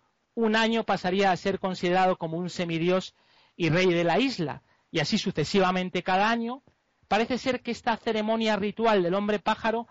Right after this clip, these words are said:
se celebró sobre todo casi al final de la sociedad pascuense. Se piensa que entre el siglo diecisiete y dieciocho, unos cien años,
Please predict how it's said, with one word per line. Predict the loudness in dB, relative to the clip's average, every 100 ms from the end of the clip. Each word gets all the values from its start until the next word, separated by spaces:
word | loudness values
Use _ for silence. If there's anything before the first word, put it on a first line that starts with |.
| -20 -20 -20
se | -6 0
celebró | 2 4 4
sobre | 2 2 2
todo | 4 2 2 0 -8 _ _ -2
casi | -2 2
al | 2 2
final | -2 -4 0 0 0 -4 _ _ -4
de |
la | -4
sociedad | -4 -4 -2 0
pascuense. | -2 0 -2 -2 -6 -6
Se | -6
piensa | -4 -4 -4
que | -4
entre | -6 -2
el | -4
siglo | 0 2 4 2 0 -6 _ _
diecisiete | -4 -4 0 0 2
y | 0
dieciocho, | 0 0 2 2 0 -4 -4
unos | -6 -6 -8
cien | -2 0 2
años, | 0 0 -2 -4